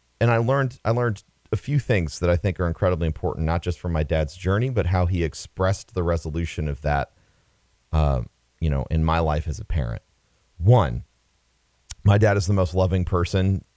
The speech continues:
you will ever meet. Uh, he will always give you a great big hug and hold on to you until you're uncomfortable, because he wants you to know that you are welcome,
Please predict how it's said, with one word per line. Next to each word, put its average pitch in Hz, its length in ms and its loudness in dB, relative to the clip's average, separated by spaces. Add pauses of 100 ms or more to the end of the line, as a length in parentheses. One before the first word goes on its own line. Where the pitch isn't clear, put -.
(280)
you 85 260 0
will 87 220 2
ever 82 240 0
meet. 71 240 -4 (640)
Uh, 92 600 2
he 104 360 0
will 101 280 4
always 104 360 2
give 101 200 -2
you 101 120 0
a 95 60 0
great 95 240 0
big 92 180 2
hug 92 420 2
and 90 260 2
hold 98 180 2
on 92 220 0
to 98 80 0
you 92 140 2
until 92 220 2
you're 85 180 2
uncomfortable, 85 640 -2 (560)
because 87 260 0
he 95 120 0
wants 92 260 -2
you 95 80 -2
to 87 80 0
know 87 240 2
that 82 340 0 (120)
you 87 220 0
are 85 100 2
welcome, 90 640 0